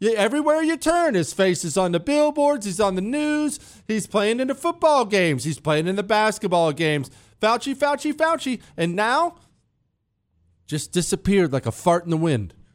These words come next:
Where did he go? Anyone? Does, does anybody know? Could we get a hold of law enforcement or something? And there's another story I wanna bring up because I'm, I'm gonna get to emails. I'm gonna do a big email roundup today 'cause I've been lazy on that.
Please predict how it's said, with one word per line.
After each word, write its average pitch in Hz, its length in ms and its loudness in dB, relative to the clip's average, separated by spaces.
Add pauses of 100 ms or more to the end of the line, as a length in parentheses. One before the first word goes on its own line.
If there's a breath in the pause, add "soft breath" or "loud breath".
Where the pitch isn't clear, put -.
(280)
Where 127 380 0
did 233 140 -4
he 254 80 -4
go? 320 340 0 (880)
Anyone? 285 460 0 (380)
Does, 180 180 -2
does 190 240 -2
anybody 294 400 2
know? 294 240 2
Could 240 160 -4
we 233 80 -2
get 262 160 -2
a 247 80 2
hold 269 220 -2
of 254 100 -2
law 233 240 -2
enforcement 247 540 -6
or 214 80 -4
something? 247 480 -2 (200 loud breath)
And 175 140 0
there's 254 160 -2
another 220 300 -2
story 127 300 -4
I 117 40 0
wanna 117 220 -4
bring 120 180 -4
up 127 140 -4
because 127 160 -6
I'm, 147 180 -4
I'm 170 120 -4
gonna 165 100 -4
get 202 160 -4
to 180 100 -12
emails. 135 460 -6
I'm 123 80 -4
gonna 123 100 -2
do 147 140 -2
a 170 40 -2
big 139 220 -4
email 120 300 0
roundup 104 420 -2
today 98 300 -6
'cause 98 160 -10
I've 107 80 -4
been 104 160 -6
lazy 113 400 -6
on 85 180 -8
that. 85 240 -10